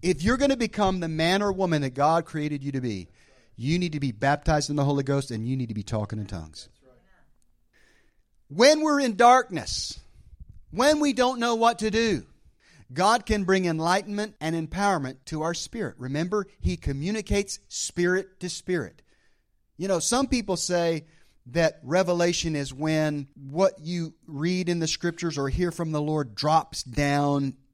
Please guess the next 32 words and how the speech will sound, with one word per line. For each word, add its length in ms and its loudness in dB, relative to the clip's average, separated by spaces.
in 240 -2
your 160 -6
spirit. 540 -12
I 120 -10
kinda 320 6
have 180 0
a 80 0
different 400 -2
viewpoint. 640 -8
I 220 2
think 560 -2
your 220 4
spirit 480 2
man 300 0
is 140 -2
always 400 4
in 160 -4
tune 340 -2
with 140 -6
what's 220 -4
going 260 -6
on 240 -6
spiritually. 640 -4
And 140 0
I 140 6
think 300 0
true 320 2
revelation 760 0
is 240 -4
when 200 -2
your 180 2
mind 1120 -2